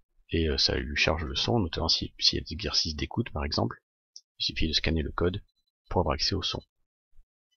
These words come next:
À la fin des chapitres, il y a une section Test Yourself dans laquelle, euh,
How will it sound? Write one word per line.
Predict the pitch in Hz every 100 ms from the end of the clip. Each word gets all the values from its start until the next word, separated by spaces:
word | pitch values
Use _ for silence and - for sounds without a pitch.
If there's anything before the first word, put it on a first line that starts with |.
| _ _ _ _ _ _ _ _ _ _ _ _ _ _ - _ _ _ _ _ _ _ _ _ _ _ _ - - - - -
À |
la | -
fin | -
des | 104
chapitres, | - - 135 - -
il | 165 95
y | 92
a | 92
une | 90
section | - 95 - 101
Test | - - -
Yourself | 98 - - 170 - - _ _ _ _ _ -
dans | 90
laquelle, | 92 - 107 101
euh, | 92 85 82 80 76 76